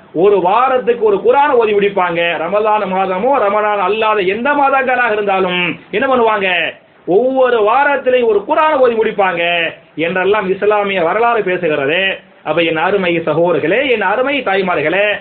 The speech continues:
நீங்கள் சஹாபாக்களை போன்று மூன்று நாட்களில், நாலு நாட்களில், ஐந்து நாட்களில், ஒரு வாரத்தில நீங்கள் குர்ஆனை ஓதி முடிக்காத சகோதரர்களாக இருந்தாலே ஒரு மாசத்துக்காவது என்ன பண்ணுங்க? ஒரு குர்ஆனை ஓதி முடிங்க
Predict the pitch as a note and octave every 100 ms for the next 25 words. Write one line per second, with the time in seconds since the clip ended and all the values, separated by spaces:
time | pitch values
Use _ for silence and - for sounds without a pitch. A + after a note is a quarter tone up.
0 | - - - F#3 G#3+ G3+ F#3+ F3 F3 G#3+
1 | A#3 A#3 A#3 G3 B3 B3 C4+ B3+ A3 G3+
2 | G3 F3+ - - F#3 B3 B3+ A#3+ G#3 G#3
3 | G3 F3+ G#3 C4+ G#3+ G3+ A#3+ A#3+ G3+ G3+
4 | G3 F3+ C4 A3 A3 B3+ B3+ A3+ G#3 F3+
5 | G3+ C4+ G#3+ C4+ C#4+ C4 C4 - G#3 G3
6 | G3 F#3 - - F#3+ G#3+ G3 F#3 G#3+ A#3
7 | A3+ G#3+ G3 G3 F3 F3 G#3 A3 A3+ A#3+
8 | G3+ F#3+ G3+ E3 E3+ E3 D#3 D3+ C#3 C3+
9 | F3+ F#3+ - - - - C#3+ F3 D#3+ D#3+
10 | G#3 G#3 G3+ A#3 A#3+ B3 B3+ A#3 A3 G#3+
11 | G3+ F#3 E3+ C#3+ - - D#3+ F#3 F#3+ G#3+
12 | G#3 G3 F3 G3+ E3 G3 A#3+ G3+ F3+ F3+
13 | E3+